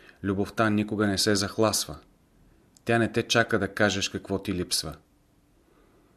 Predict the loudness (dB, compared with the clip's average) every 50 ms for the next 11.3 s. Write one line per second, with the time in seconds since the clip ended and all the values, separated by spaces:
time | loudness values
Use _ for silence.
0 | _ _ _ _ _ 2 2 4 4 4 4 4 6 6 4 4 4 2 4 4
1 | 4 2 2 0 -2 -2 -2 -2 -6 -6 -4 -4 -4 -4 -2 0 2 2 2 2
2 | 0 -2 -6 -6 -8 -12 -16 _ _ _ _ _ _ -10 -8 -4 -4 -2 -2 0
3 | -2 0 -2 -4 -6 -8 -10 -20 -20 -20 -20 -20 -20 _ _ _ _ _ _ _
4 | _ _ _ _ _ _ -6 -2 -2 -2 -2 -4 -4 0 2 4 4 6 4 2
5 | 0 -4 -10 -20 _ _ _ _ _ _ _ _ _ _ -4 -2 0 0 0 0
6 | -2 -2 2 4 4 4 4 0 -4 -4 -4 -4 -4 -4 -4 -6 -8 -10 -14 -14
7 | -16 _ _ _ _ _ _ _ _ _ _ _ _ _ _ _ _ _ _ _
8 | _ _ _ _ _ _ _ _ _ _ _ _ _ _ _ _ _ _ _ _
9 | _ _ _ _ _ -4 -2 0 0 0 0 0 -2 0 0 0 2 4 4 4
10 | 4 2 0 -2 -2 0 2 2 2 2 0 -2 -4 -4 -2 2 4 4 6 6
11 | 4 2 0 -4 -8 -10